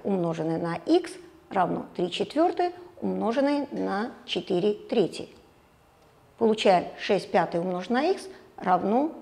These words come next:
единице. Отсюда икс равен пять шестых.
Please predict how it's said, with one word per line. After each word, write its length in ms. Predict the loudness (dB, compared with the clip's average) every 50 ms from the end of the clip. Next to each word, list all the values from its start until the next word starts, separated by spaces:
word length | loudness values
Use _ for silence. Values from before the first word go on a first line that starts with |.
| -16 -6 -2
единице. 680 | 0 0 2 2 0 0 -2 -4 -6 -10 -12 -14 -14 -16 -20 -20 _ _ _ _ _ _
Отсюда 480 | 0 0 0 2 0 -2 -2 -4 -6 -10 -14 -18 -20 _ _ _ _ _ _ _
икс 280 | -4 -4 -4 -4 -6 -2
равен 360 | 2 4 4 6 4 4 0 -2 -6 -12 -20 -20 -20 -20 _ _ _ 0
пять 460 | 2 2 4 2 0 -2 -6 -12 -18 -20 -20 _ _ _ _ _ _ -12
шестых. 400 | -10 -10 -10 -10 -12 -16 -18